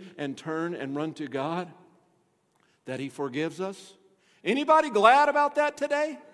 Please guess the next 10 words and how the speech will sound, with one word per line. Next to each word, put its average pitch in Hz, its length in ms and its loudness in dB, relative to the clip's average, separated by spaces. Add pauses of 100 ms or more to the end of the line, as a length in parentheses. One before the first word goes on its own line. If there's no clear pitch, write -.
(800)
Isn't 196 320 4
that 262 320 6
on 220 240 2
the 190 80 4
pathway 254 560 4
to 226 100 2
holiness? 262 540 0 (180)
I'm 208 140 0
so 254 240 4
thankful. 247 760 2